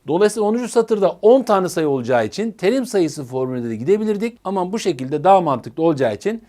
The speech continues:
siz değerli arkadaşlarıma bu mantıkla çözmüş oldum. Bu videomuzun son sorusu.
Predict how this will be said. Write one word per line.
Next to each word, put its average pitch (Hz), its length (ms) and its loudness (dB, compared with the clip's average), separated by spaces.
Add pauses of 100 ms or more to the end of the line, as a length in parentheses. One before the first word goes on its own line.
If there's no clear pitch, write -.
(160)
siz 226 400 0
değerli 156 240 6
arkadaşlarıma 123 880 -2 (240)
bu 175 100 -6
mantıkla 123 500 -6
çözmüş 165 640 -4
oldum. 127 460 0
Bu 247 140 4
videomuzun 226 420 2
son 180 220 2
sorusu. 120 540 -4